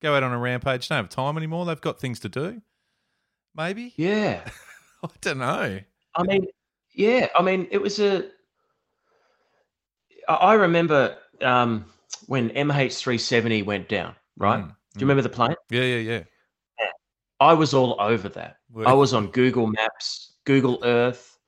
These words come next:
Speaker 2: I had all these theories. I had a wall of information
Speaker 1: <laughs>
Speaker 2: just trying to solve,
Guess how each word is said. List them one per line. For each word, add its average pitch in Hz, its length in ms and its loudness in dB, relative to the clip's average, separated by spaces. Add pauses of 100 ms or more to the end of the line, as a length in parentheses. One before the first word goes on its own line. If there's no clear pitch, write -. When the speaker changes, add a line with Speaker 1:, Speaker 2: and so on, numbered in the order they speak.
(420)
Speaker 2:
I 143 160 6
had 135 180 4
all 143 300 -2
these 123 320 -4
theories. 131 420 0
I 139 60 6
had 147 80 4
a 135 40 4
wall 110 680 2 (120)
of 110 140 -4
information 107 760 -2
Speaker 1:
<laughs> - 60 -8
Speaker 2:
just - 160 -4
trying 120 220 4
to 110 80 0
solve, 104 420 0